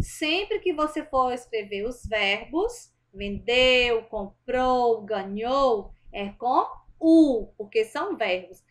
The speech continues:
Agora, se for um substantivo, aí você coloca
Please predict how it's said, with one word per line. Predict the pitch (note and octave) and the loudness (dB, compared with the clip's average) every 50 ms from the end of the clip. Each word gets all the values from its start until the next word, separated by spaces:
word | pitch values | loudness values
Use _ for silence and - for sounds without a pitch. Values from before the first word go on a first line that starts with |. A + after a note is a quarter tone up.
| _ _ _ - - | _ _ _ -8 0
Agora, | - D#4+ F4+ - B3 A#3+ G#3+ G#3+ A#3 | 2 2 2 4 2 2 2 0 -4
se | - - - F#4 G4+ A4+ A#4+ A#4+ - - | -8 -6 -2 0 2 2 0 -2 -6 -4
for | - D#4 C#4+ C4 - - - - | -2 2 2 2 2 0 -4 -8
um | D4 F4 G4 | -8 -8 -8
substantivo, | - - E4 - A3 A3 - - - C4 C#4+ C#4+ - - B3 A#3+ B3+ C4 E4+ - - | -6 -6 -8 -8 -8 -14 -12 -8 -8 -8 -8 -8 -10 -10 -10 -10 -10 -10 -10 -10 -4
aí | - A#3 A#3 A#3 | 0 0 0 0
você | A3+ B3 A#3+ - - A#3 A#3 C4 C4 - _ _ _ _ _ | -2 -6 -10 -8 -6 -6 -4 -4 -6 -8 _ _ _ _ _
coloca | - C#4 C4+ C4 B3 A#3 A#3+ A#3+ - D#4 - - | -2 2 4 4 6 4 4 2 0 -8 -10 -10